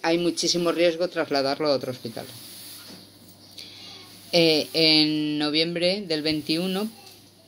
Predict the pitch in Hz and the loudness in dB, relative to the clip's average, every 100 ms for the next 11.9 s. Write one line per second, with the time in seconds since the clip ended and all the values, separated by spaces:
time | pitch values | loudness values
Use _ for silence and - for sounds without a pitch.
0 | - 165 165 156 143 139 131 139 147 151 | -2 2 2 0 0 0 0 2 2 0
1 | 127 - - - - - - 143 135 131 | -2 -6 -20 -20 -20 -16 -4 0 2 2
2 | 131 127 123 139 131 127 135 131 131 143 | 0 -2 -2 -4 -4 -6 -4 -4 -4 -4
3 | 175 208 254 - - 831 - 605 - - | -4 -4 -10 -16 -18 -16 -14 -14 -12 -12
4 | - - - 160 156 156 156 180 156 139 | -14 -4 4 6 6 4 2 0 0 0
5 | 135 143 139 - 147 147 143 143 139 139 | 0 0 -2 0 4 4 4 2 0 -4
6 | 131 - - _ _ _ _ _ - 147 | -10 -20 -20 _ _ _ _ _ -2 2
7 | 143 135 135 151 180 185 233 - - - | 4 4 0 0 -2 -4 -4 -8 -18 -20
8 | - - 139 139 135 147 139 135 156 147 | -8 -4 0 2 2 2 0 0 0 -2
9 | 131 160 151 151 147 151 143 143 135 - | -2 -2 0 2 2 2 2 0 -6 -16
10 | - - - - 147 151 147 170 185 160 | -20 -20 -18 -2 2 4 4 4 4 2
11 | 151 147 147 - 170 165 175 202 | 2 2 0 2 2 2 0 -2